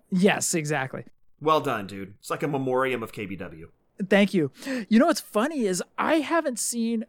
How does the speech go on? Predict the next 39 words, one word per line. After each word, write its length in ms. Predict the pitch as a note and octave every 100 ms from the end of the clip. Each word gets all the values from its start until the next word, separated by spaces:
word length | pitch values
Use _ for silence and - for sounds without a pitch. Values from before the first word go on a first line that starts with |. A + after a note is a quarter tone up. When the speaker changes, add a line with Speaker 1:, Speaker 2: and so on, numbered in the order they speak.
| -
Speaker 1:
a 100 | F3+
figure 480 | - A3+ G3 E3+
fly 300 | D3+ G3+ G3+
off 120 | A3+ A3+
the 60 |
shelves 680 | G3+ - G3+ F3+ D3+ C#3+ - -
like 340 | E3+ G3 F#3+ - - E3+
this 260 | G3+ - -
Andre 460 | F#3+ G3+ G3+ A3+ G#3
Elite 340 | E3 F3+ -
one 200 | E3+ E3
hundred. 440 | D3 D3 C3+ B2+ - - -
Speaker 2:
Oh, 160 | D#3+ G#3
is 80 | C#3+
that 160 | D#3
thing 140 | A3+ F3+
going? 280 | C3+ F#3+ E4+ - - - - _ -
Speaker 1:
Oh 160 | C4
my 160 | D#4+ G3+
God, 240 | F#3 B3+
dude. 240 | F#3 G#3+ F#3
You 60 |
can 120 | C4+ D4+
s-, 160 | -
find 600 | - A3+ C#4+ C4+ E3+ E3+ - _
Rock, 560 | C#3 C#3 D#3+ E3 E3 -
you 100 | D#3
can 160 | D#3+ D3
find 520 | - G3 F#3+ F3+ F3+
Cena, 440 | - - F3 D#3+ D#3+
you 120 | E3+
can 160 | E3 C#3
find 440 | F3+ F3 F#3 D3+
Becky. 480 | D#3+ D3+ D#3+ E3 D#3 _ _ _
Speaker 2:
So 180 | - G3
still, 400 | F#3+ - C#4 F3+
like, 220 | B2+ B2
no 220 | D3+ F3 F3
Andre? 480 | A#3+ G#3 A#2+ F2